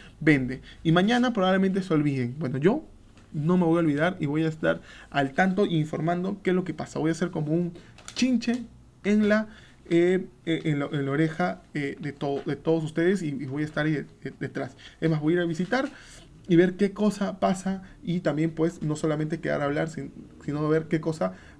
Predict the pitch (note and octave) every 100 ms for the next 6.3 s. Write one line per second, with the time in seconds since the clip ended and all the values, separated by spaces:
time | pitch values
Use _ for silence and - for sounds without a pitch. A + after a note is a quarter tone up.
0 | - D3+ D3 D3+ E3+ - - D3+ C3 A2+
1 | - - - - - - E3 D#3 F#3 F#3+
2 | F3 E3+ C#3+ B2+ E3 D#3 D3+ A#3+ E4+ F4+
3 | G#3 G#3+ G#3 G3 - F3 D#3+ C3+ C#3+ D#3
4 | F3 G3 F#3+ F#3 B3+ - G3 F3 F3 F3
5 | F3+ F#3 F#3 - - - - D3+ D3 C#3+
6 | C#3 C#3